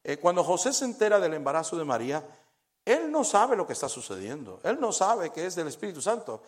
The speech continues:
Él está pensando que es de otro hombre. Es normal. Así que lo que él quiere es divorciarse de ella silenciosamente. Eso era totalmente legal y justo. Eso era lo que él podía hacer y tenía el privilegio, el derecho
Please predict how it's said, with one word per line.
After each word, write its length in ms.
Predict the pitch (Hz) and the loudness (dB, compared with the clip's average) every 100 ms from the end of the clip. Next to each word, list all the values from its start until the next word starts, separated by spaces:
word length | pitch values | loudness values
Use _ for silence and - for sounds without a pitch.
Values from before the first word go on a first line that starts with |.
| - | -6
Él 80 | - | -2
está 160 | 202 202 | 2 2
pensando 360 | 156 160 233 | 2 0 0
que 60 | 208 | -2
es 80 | 156 | -2
de 60 | |
otro 260 | 180 170 160 | -4 -2 -2
hombre. 300 | 214 156 95 - - _ | -2 -4 -8 -12 -20 _
Es 180 | 202 233 | 0 0
normal. 760 | 226 247 240 226 277 294 123 - _ _ _ - | 4 4 4 2 0 0 -2 -10 _ _ _ -4
Así 200 | 180 277 | -2 2
que 120 | 269 | 4
lo 120 | 208 | 6
que 80 | 226 | 6
él 100 | 233 | 6
quiere 220 | 240 240 | 4 -2
es 180 | 214 175 | -2 -2
divorciarse 880 | 233 254 226 226 - 214 220 - 185 | 0 6 6 6 2 2 2 0 0
de 140 | 156 | 0
ella 160 | 160 160 | 0 -2
silenciosamente. 960 | 151 139 135 131 127 160 143 139 98 - _ _ | -2 -6 -6 -6 -4 -4 -4 -6 -12 -16 _ _
Eso 380 | 185 247 - 262 | 2 2 4 6
era 280 | 214 214 214 | 8 6 4
totalmente 640 | 170 - 226 226 220 202 | 2 4 4 2 -2 0
legal 400 | 202 139 143 170 - - | 2 4 2 0 -8 -6
y 120 | 233 | -2
justo. 800 | 226 262 294 - 226 - - - _ _ _ _ _ | 4 6 6 4 0 0 -4 -20 _ _ _ _ _
Eso 200 | 123 226 | -8 -4
era 140 | 277 | -2
lo 120 | 320 - | -2 -2
que 100 | 247 | -2
él 100 | 240 | -2
podía 280 | 262 262 | -4 -2
hacer 300 | 254 - 320 | -2 -2 -4
y 100 | 247 | -8
tenía 240 | 214 220 226 | -6 -2 0
el 100 | 240 | -2
privilegio, 560 | 226 196 180 220 220 | -4 -2 0 0 2
el 80 | 214 | 0
derecho 480 | 156 151 202 226 226 | 2 0 0 0 -2